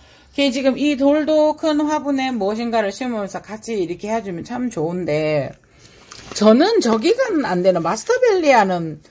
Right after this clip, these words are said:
어, 되게 예민하네요. 마스터벨리아는 지금 세 개, 네 개를 했는데 꽃이 참 멋스러워서 했는데, 예, 실패를 보았습니다. 쓰리립 꽃이 아직까지, 네. 식사해가 조금 뚜렷하진 않아요.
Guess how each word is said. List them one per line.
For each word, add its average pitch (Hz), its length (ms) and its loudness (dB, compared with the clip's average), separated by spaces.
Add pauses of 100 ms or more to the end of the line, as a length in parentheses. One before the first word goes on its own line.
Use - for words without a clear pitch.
(240)
어, 180 160 4
되게 185 260 0
예민하네요. 208 880 2 (240)
마스터벨리아는 185 880 0
지금 151 440 -8
세 226 200 -8
개, 196 180 -4
네 156 140 -4
개를 185 180 -2
했는데 175 300 -2
꽃이 - 260 -6
참 262 240 -6
멋스러워서 202 560 2
했는데, 190 580 -4 (320)
예, 151 220 -6
실패를 151 760 -10 (420)
보았습니다. 143 1160 -8 (100)
쓰리립 180 600 -6
꽃이 214 520 -4
아직까지, 143 920 -14
네. 127 200 -14 (1800)
식사해가 277 680 0
조금 180 300 -8
뚜렷하진 202 580 -4
않아요. 123 460 -10